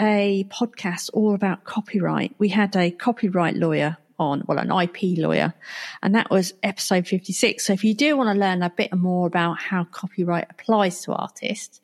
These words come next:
it's a real minefield, isn't it? But you can go and listen to that episode 'cause there's, there's quite strange things. I mean, I even know myself that, for example, uh, actually, I'm supposed to be talking about this later on, but never mind. <laughs>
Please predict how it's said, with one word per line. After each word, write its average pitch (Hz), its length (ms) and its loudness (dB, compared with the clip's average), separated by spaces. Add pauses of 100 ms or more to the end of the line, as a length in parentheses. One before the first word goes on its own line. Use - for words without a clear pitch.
(540)
it's - 140 -4
a 208 60 4
real 220 240 4
minefield, 190 680 2
isn't 185 240 2
it? 156 180 0 (560)
But 202 200 2 (240)
you 214 80 4
can 226 100 4
go 240 60 6
and 254 80 4
listen 226 220 2
to 190 60 -4
that - 120 -2
episode 170 440 -2
'cause 196 180 2
there's, 220 160 0 (100)
there's 247 140 -2
quite 453 300 0
strange 339 360 0
things. 240 280 0
I 208 40 2
mean, 214 240 2
I 285 160 4
even 226 320 4
know 196 420 2 (240)
myself 185 560 0
that, - 340 0 (1120)
for 220 120 0
example, 214 680 0 (580)
uh, 175 100 -10 (100)
actually, 185 300 -2
I'm 165 160 0
supposed 277 180 2
to - 60 -10
be 240 60 -2
talking 214 260 4
about 202 140 4
this 196 180 0
later 202 340 2
on, 180 140 0
but 160 80 0
never 180 180 0
mind. 160 340 -4 (480)
<laughs> 339 260 4